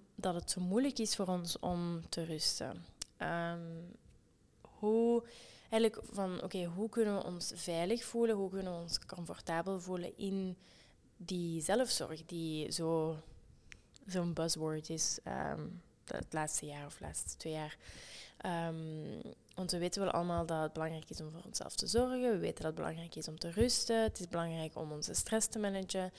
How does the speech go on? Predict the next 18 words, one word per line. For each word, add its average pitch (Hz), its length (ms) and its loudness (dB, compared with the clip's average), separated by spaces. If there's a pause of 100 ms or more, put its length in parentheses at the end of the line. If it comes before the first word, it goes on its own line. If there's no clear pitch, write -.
(360)
voor - 140 -6
onze 160 220 -2
gezondheid, 190 1000 0
ehm, 160 800 -2 (1400)
voor 170 200 0
nog 165 120 -4
zoveel 175 260 -2
andere 220 640 2
redenen. 202 600 2 (1040)
Maar 202 160 4
waarom 254 380 6
is 277 100 6
het 240 100 4
dan 196 160 4
zo 180 100 2
moeilijk 247 500 4
om 208 240 6 (840)
dat - 880 2